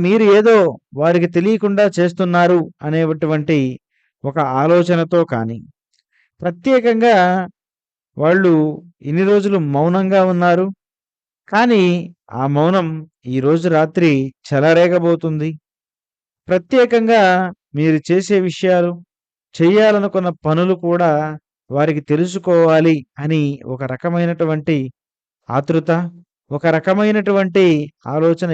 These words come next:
ఎప్పుడూ కూడా వారి మనసులో కలుగుతూ ఉంది. అసలు ప్రధానమైనటువంటి అంశం ఏమిటంటే, ఈ యొక్క ఫిబ్రవరి పద్నాలుగు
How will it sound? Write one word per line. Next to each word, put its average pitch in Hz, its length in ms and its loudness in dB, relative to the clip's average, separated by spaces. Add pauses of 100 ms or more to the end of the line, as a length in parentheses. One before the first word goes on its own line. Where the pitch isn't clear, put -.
ఎప్పుడూ 165 240 -2 (120)
కూడా 160 220 2 (640)
వారి 160 300 2
మనసులో 160 380 0 (200)
కలుగుతూ 135 360 -2 (120)
ఉంది. 98 220 -16 (2250)
అసలు 247 260 2 (320)
ప్రధానమైనటువంటి 202 1160 0
అంశం 165 260 -4 (160)
ఏమిటంటే, 143 440 -6 (2000)
ఈ 196 60 2
యొక్క 226 280 0
ఫిబ్రవరి 226 520 2 (340)
పద్నాలుగు 170 540 0